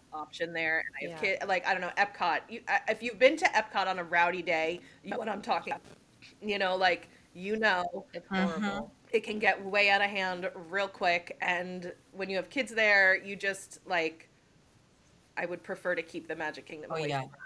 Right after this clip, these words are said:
Speaker 1: So, like, I'm fine with it being in the restaurants. I've had drinks while I'm in restaurants in Magic Kingdom. I think that that's great, but I don't
Speaker 3: Yeah.
Speaker 1: know that I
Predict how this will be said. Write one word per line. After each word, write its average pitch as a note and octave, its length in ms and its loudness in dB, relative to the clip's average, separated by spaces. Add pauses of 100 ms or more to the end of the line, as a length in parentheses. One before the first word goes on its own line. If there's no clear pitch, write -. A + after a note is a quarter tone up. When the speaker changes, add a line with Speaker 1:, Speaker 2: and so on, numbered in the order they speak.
(120)
Speaker 1:
So, E3+ 380 0
like, F3 200 2
I'm G3+ 120 2
fine G3+ 300 0
with G3+ 100 -4
it F#3+ 120 -4
being F3+ 160 -4
in E3 80 -6
the E3+ 80 -6
restaurants. A3+ 540 0
I've D#3 240 -4
had A#3+ 280 0
drinks A3+ 240 -4
while G#3+ 120 -2
I'm G#3+ 120 0
in G#3 100 -4
restaurants G3 380 -4
in F#3+ 80 -10
Magic F3+ 260 -6
Kingdom. E3+ 300 -8
I D3+ 120 -8
think - 200 -10
that C#3 140 -12
that's D3 240 -10
great, F3+ 400 -4
but C#3+ 260 -2 (1080)
I E3+ 120 -8
don't F3 120 -2
Speaker 3:
Yeah. E3 120 0
Speaker 1:
know E3 100 -2
that D#3 140 -2
I D3+ 140 0